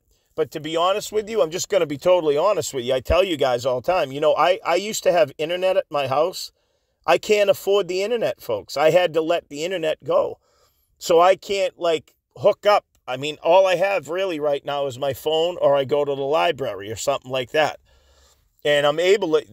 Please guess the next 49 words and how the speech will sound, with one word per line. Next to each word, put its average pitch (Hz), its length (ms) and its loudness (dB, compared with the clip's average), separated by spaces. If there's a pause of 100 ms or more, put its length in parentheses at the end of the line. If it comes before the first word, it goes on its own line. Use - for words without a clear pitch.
thank 190 300 -2
God 180 260 4
I'm 143 100 -8
able 143 240 -4
to 135 80 -6
do 139 180 -8
a 139 60 -4
lot 147 320 -2
of 139 80 -8
stuff 156 300 -4
on 180 100 -2
this 123 160 -10
phone. 147 300 -4
It's 123 160 -10
amazing 147 520 -2
with 127 140 -6
the - 80 -8
different 135 380 -2
apps - 420 0
and 117 140 -12
things 139 240 -2
that 135 100 0
I 127 120 -2
know. 139 280 2
I 127 80 -2
mean, 135 160 -6
I'm, 135 140 -8 (120)
I'm 127 220 -12
not 160 220 0
a 131 60 -4
computer 147 500 -6
wizard, 151 400 -2
but 135 100 0
I 131 80 0
know 143 220 2
a - 20 2
lot 135 240 0
of 123 80 -6
stuff 156 340 -4
'cause 127 160 -10
I've 131 120 -2
been 123 180 -12
doing 147 240 -4
this 139 140 -6
stuff - 260 -2
for 120 140 -6
a - 40 -4
long 127 280 -4
time. 143 360 0